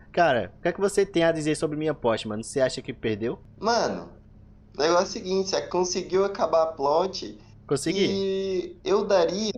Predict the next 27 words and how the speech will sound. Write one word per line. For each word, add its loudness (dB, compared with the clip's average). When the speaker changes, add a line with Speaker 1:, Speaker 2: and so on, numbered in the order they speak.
Speaker 2:
eu -6
daria 2
uns -2
oito 0
vírgula 2
cinco, -8
tá -6
Speaker 1:
Ah, 0
Speaker 2:
ligado? 4
Speaker 1:
não, 0
não 0
é 4
possível. -4
Não 2
é 2
possível -2
que -4
você -6
vai 4
dar 2
Speaker 2:
Sim. -2
Speaker 1:
essa 0
pontuação 0
pra 2
meu 2
carro, 2
cara. -2